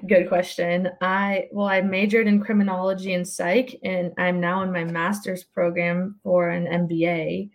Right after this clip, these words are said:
in business. And so I would say my least favorite is accounting because this is my first semester of it, never seen anything like it. It's a foreign language to me. And so it's very difficult. Do not like accounting.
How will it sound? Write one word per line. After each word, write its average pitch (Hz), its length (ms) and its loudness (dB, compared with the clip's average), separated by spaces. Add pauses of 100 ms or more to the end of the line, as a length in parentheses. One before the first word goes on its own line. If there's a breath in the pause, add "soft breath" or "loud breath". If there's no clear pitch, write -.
(800 soft breath)
in 180 160 2
business. 175 580 4
And 208 180 8
so 175 640 4 (1500 soft breath)
I 220 120 6
would 240 180 6
say 254 140 6
my 180 160 4
least 220 400 4
favorite 359 380 2
is 233 100 6
accounting 269 800 0
because 202 460 2 (320)
this 240 140 4
is 214 80 -2
my 202 180 2
first 214 220 2
semester 202 380 0
of 208 140 2
it, 202 120 4
never 190 300 2
seen 208 200 0
anything 202 280 0
like 180 220 2
it. 185 100 4
It's 185 140 0
a - 40 -20
foreign 185 300 -2
language 170 400 -2
to 175 100 -10
me. 160 240 -2
And 170 120 -4
so 165 400 2
it's 180 180 0
very 190 380 4
difficult. 175 500 0
Do 185 100 -6
not 180 180 2
like 170 160 2
accounting. 175 600 -6